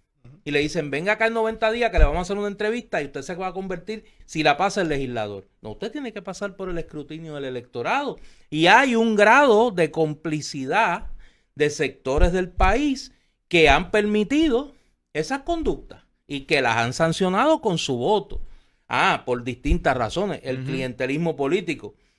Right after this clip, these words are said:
Speaker 2: que ayer alguien me preguntaba, "¿Pero es que tú tienes que explicar qué es clientelismo político?". Pues eso es bien sencillo.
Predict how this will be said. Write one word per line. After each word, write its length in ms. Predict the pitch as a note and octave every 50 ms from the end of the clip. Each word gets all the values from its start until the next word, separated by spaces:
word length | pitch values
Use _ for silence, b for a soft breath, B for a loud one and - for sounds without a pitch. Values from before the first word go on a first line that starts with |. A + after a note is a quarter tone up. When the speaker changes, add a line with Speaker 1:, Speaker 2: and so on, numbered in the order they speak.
| _ _ _
Speaker 2:
que 200 | - B2+ B2 A#2+
ayer 300 | A#2 A#2 A#2 B2+ D3 D#3+
alguien 220 | E3+ E3+ F3 F3 E3+
me 100 | E3+ E3
preguntaba, 440 | E3 D#3 D3+ D3 C#3 E3+ E3+ E3+ E3
"¿Pero 140 | C#3+ C#3
es 40 | C#3 -
que 100 | A#3 A3+
tú 140 | - C4+
tienes 200 | G#3+ C4+ C4 B3+ -
que 80 | B3+
explicar 460 | A#3+ - - A#3 A3 F3 B3 B3 A#3+ A#3+
qué 100 | A#3 G#3+
es 60 | A3
clientelismo 720 | - A#3 A3+ A3+ A3 A3 - A3 G#3+ A3+ A3+ A#3 A#3 G3
político?". 440 | G3 G3+ A#3 B3+ - G3 B2+ C3 B2+
Pues 180 | C3+ B2+ B2+ A#2+
eso 100 | F#3+ G3
es 40 | F#3+
bien 160 | F#3+ G3+ G#3+
sencillo. 600 | - - A#3 A3 F#3 - C4+ D4 C#4+ B3+ - -